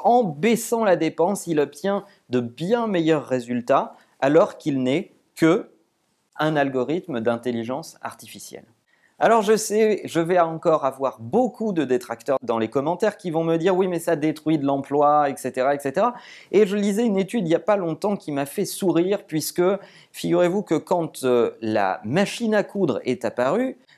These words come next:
euh, la machine à coudre faisait disparaître en moyenne quarante-six emplois de couturière. Et c'est pas pour autant que l'industrie de la couture n'existe plus. Il se trouve qu'on a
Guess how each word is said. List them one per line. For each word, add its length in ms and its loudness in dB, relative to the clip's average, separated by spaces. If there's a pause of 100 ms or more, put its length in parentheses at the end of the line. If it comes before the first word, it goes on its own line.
(120)
euh, 80 0
la 140 2
machine 360 -2
à 80 -2
coudre 280 -8
faisait 400 -2
disparaître 840 -4
en 140 2
moyenne 500 0
quarante-six 760 -2
emplois 420 2
de 140 -2
couturière. 720 0 (100)
Et 300 2
c'est 160 -4
pas 140 0
pour 160 -4
autant 380 -2
que 300 0
l'industrie 880 -2
de 120 0
la 140 2
couture 540 -4
n'existe 640 -4
plus. 380 -6
Il 80 -6
se 80 -12
trouve 380 -4
qu'on 180 -2
a 240 -2